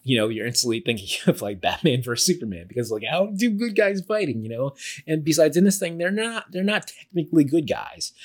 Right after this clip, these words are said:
They're just like, "You leave me alone, we're good. You get in my way, stomp, flat, whatever," <laughs> you know?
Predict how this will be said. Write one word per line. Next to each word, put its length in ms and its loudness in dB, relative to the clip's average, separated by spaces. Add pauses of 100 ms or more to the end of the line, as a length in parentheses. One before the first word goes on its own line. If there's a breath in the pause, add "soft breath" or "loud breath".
(160 loud breath)
They're 180 6
just 340 4
like, 340 2 (240 loud breath)
"You 160 2
leave 220 4
me 120 0
alone, 500 2 (220)
we're 200 6
good. 580 8 (340 soft breath)
You 120 -4
get 160 6
in 100 6
my 160 6
way, 500 2 (220 soft breath)
stomp, 680 2 (240)
flat, 560 2 (220)
whatever," 560 0 (120)
<laughs> 120 -2
you 380 8
know? 380 2